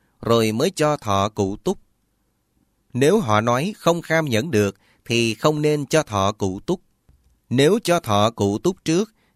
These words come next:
trao cho bốn pháp y cứ sau, cũng được gọi là thọ cụ túc, nhưng tất cả tăng đều phạm tội việc tỳ ni. Khi trao cho bốn pháp y cứ, trước hết phải làm yết ma cầu thính như sau.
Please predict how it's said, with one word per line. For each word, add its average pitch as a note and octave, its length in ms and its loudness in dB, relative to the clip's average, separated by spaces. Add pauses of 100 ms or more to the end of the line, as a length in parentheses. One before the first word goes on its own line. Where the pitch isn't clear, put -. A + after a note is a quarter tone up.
trao D3 200 0
cho C3+ 340 0
bốn B2+ 300 -2
pháp G#3 280 -4
y C3 180 -2
cứ D#3 240 -2
sau, B2 420 -6 (460)
cũng B2+ 280 0
được A#2 200 0
gọi G#2+ 240 -2
là G#2 380 -2
thọ G2+ 260 0
cụ G#2 280 -2
túc, G#3 220 -4 (500)
nhưng C3+ 320 -2
tất - 240 -6
cả A2+ 160 0
tăng C3 420 -6 (120)
đều A2+ 280 0
phạm G#2 340 -2
tội G2+ 400 -2
việc G#2 340 -2
tỳ G#2 160 0
ni. A2 300 -2 (720)
Khi D3 220 0
trao C#3 280 -2
cho C3+ 320 0
bốn C3+ 220 -2
pháp F#3 240 -6
y B2+ 160 -4
cứ, C#3+ 360 -4 (380)
trước F3 180 0
hết E3+ 240 -2 (260)
phải B2 160 -2
làm G#2+ 280 -2
yết F3 280 -4
ma C3 380 -2
cầu G2+ 300 0
thính D3 340 -4
như B2 200 2
sau. A2+ 380 -6